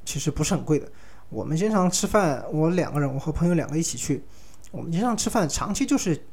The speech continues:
几十块钱，加起来八九十、一百块钱出头，就八十到一百四这个区间，基本上我们两个人就能吃得很好。贵一点的呢，就是像西瓦那种，它是，它老城里的餐厅，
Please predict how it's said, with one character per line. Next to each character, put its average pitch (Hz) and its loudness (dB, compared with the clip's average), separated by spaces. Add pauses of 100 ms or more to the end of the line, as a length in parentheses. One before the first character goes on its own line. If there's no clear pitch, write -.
几 127 -4
十 - -2
块 196 4
钱， 170 -4
加 - 0
起 156 0
来 127 -2 (200)
八 165 0
九 165 0
十、 151 -2 (200)
一 196 0
百 175 0
块 175 2
钱 160 4
出 180 -2
头， 143 0 (240)
就 170 -2
八 220 4
十 175 -2
到 196 6
一 214 4
百 - -2
四 - 0
这 156 2
个 143 2
区 - -6
间， 185 0 (340)
基 - 0
本 151 2
上 135 -4
我 131 -2
们 139 -2
两 156 0
个 131 -6
人 147 0
就 185 2
能 151 0
吃 - 0
得 165 4
很 147 -2
好。 - -6 (580)
贵 302 8
一 247 8
点 139 0
的 101 -10
呢， 120 -6
就 147 -4
是 123 -6
像 135 -4
西 170 2
瓦 160 0
那 131 -8
种， - -10
它 - -4
是， 135 -4
它 180 0
老 147 2
城 190 0
里 208 2
的 135 -2
餐 156 0
厅， 147 -2